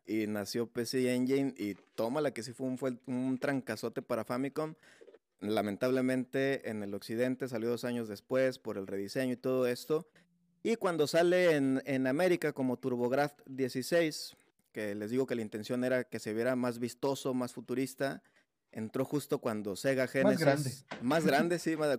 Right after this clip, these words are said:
Speaker 1: que se vea como más, más poderoso, ¿no? Más llamativo.
Speaker 2: Sí.
Speaker 1: Este, pues ya estaba Sega Genesis y el Super Nintendo ahí tirando trancazos con la fuerza de marketing que
Speaker 2: Fuera
Speaker 1: tienen
Speaker 2: suelto.
Speaker 1: esas dos grandes. Sí, de que todo está muy bonito el TurboGrafx ese, aunque esté más grande.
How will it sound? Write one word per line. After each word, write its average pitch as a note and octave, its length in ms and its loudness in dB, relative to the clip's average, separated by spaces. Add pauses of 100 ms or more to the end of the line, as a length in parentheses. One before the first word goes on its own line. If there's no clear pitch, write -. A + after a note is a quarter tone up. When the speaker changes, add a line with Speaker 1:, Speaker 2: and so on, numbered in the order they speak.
(140)
Speaker 1:
que B2+ 80 -10
se C#3+ 80 0
vea E3 160 6
como F3 200 0
más, C#3 400 -2
más C3 200 -6
poderoso, A2+ 540 -2
¿no? G#2+ 140 -6
Más B2 260 -2
llamativo. A#2 680 -2 (160)
Speaker 2:
Sí. A#2+ 120 -8 (320)
Speaker 1:
Este, B2 960 2 (1000)
pues D#3 140 2
ya F#3 60 2
estaba G3+ 240 4
Sega G#3 220 4
Genesis G3 720 0
y C#3+ 80 2
el C#3 100 2
Super C3+ 320 -2
Nintendo F3 420 0
ahí F3+ 140 2
tirando F3 380 -2
trancazos D3+ 540 -2
con B2 420 -2
la A2 80 -6
fuerza C#3+ 340 -2
de B2+ 100 4
marketing B2 520 -2
que A#2+ 80 -6
Speaker 2:
Fuera A2 160 0
Speaker 1:
tienen C3+ 120 0
Speaker 2:
suelto. C3 140 2
Speaker 1:
esas C3 140 -2
dos C3 120 -4
grandes. B2+ 460 -4 (180)
Sí, F#2+ 360 -10 (340)
de B2+ 140 -2
que C3 200 -4
todo D#3 160 0
está F3 200 -2
muy E3+ 160 -4
bonito C3 400 -4
el G#2 100 -6
TurboGrafx G#2 520 -8
ese, A#2+ 380 -10
aunque A2 280 -8
esté B2+ 200 -4
más C#3+ 180 -4
grande. C3+ 420 -4